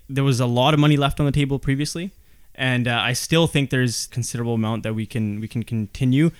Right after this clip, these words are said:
I think the makeup of the C A Cs is also important. I mean, currently a, a large portion is, is going, uh,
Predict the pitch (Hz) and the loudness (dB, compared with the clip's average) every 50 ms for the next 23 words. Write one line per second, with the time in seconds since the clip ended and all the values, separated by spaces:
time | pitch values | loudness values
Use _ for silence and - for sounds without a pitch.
0 | - - - 131 170 160 147 139 131 123 120 120 123 135 135 - - 151 147 - | -12 -8 -2 0 2 2 4 4 4 6 6 6 4 4 2 2 0 0 0 0
1 | 151 151 - 143 135 131 139 131 - 147 139 139 135 - 147 135 131 120 113 117 | -4 -4 -2 -4 -2 0 -2 -2 0 0 0 0 0 0 -2 -2 -2 -4 -4 -4
2 | 123 - 151 139 139 - 143 139 147 160 160 - - 127 123 120 117 - - 135 | -4 -2 -2 -2 -2 -2 -2 -2 -2 -2 -2 -2 -2 0 2 2 2 2 0 0
3 | 127 123 131 131 123 117 104 - 107 113 107 110 104 110 - - - 123 113 - | 0 0 0 -2 -2 -2 -4 -6 -8 -6 -4 -2 -2 -4 -2 -2 -2 -2 0 0
4 | 127 117 110 104 101 - - 107 - - 113 110 107 107 107 104 104 104 101 95 | 0 -2 -2 -2 -4 -8 -10 -10 -8 -6 -4 -2 -2 -2 -2 -4 -4 -6 -6 -8